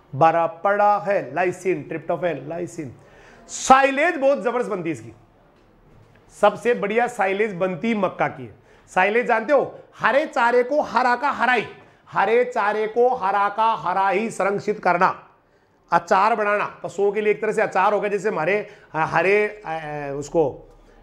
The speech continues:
आम को, कच्चे आम को ऐसे कैसे अचार बना लेते हैं उसका,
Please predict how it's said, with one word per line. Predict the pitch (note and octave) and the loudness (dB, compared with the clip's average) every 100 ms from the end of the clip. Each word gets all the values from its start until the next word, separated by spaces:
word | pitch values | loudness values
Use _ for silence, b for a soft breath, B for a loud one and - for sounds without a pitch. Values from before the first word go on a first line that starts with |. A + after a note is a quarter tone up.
| b - | b 0
आम | F#3 A3 A3 | 2 2 2
को, | G#3 | -2
कच्चे | - F#3 - G#3+ | -4 -8 -6 0
आम | G3+ G#3 | 0 0
को | A3+ G#3+ | -4 -4
ऐसे | G3+ G#3 | -2 0
कैसे | G#3+ G3 | -2 0
अचार | G#3 G3 G3 | 0 0 0
बना | G3+ F3 | 0 -2
लेते | D#3+ F3 | -2 -6
हैं | |
उसका, | C3+ | -6